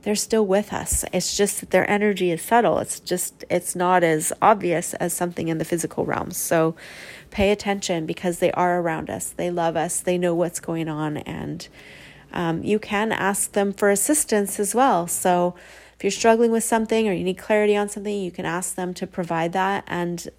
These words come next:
they can do amazing things and orchestrate amazing things from the other side. So you are not alone. And, uh, with that being said, I do have a book called You Are Not Alone.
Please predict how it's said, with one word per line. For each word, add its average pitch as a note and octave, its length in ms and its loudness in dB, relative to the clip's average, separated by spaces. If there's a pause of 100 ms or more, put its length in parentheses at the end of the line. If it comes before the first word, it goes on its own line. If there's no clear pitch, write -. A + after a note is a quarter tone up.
(120)
they F#3 160 2
can F3 540 -2 (400)
do G#3 160 4
amazing G#3 560 6
things F#3 500 0
and - 160 -4
orchestrate F#3 560 0
amazing F3 420 -2
things E3+ 260 -4
from D#3+ 160 -6
the D#3 80 -2
other - 160 -4
side. - 440 -4
So - 360 -2 (1080)
you G#3 140 4
are G#3 100 6
not F#3+ 200 4
alone. E3 440 0 (580)
And, E3 440 2
uh, E3 300 4
with G3 180 6
that F#3+ 200 6
being F#3 200 0
said, A3 300 6
I G3+ 80 6
do F#3 160 4
have F#3+ 200 2
a F3 60 2
book F3+ 280 6
called F#3 300 6
You F3+ 120 4
Are F3+ 100 8
Not E3+ 180 2
Alone. F3 520 2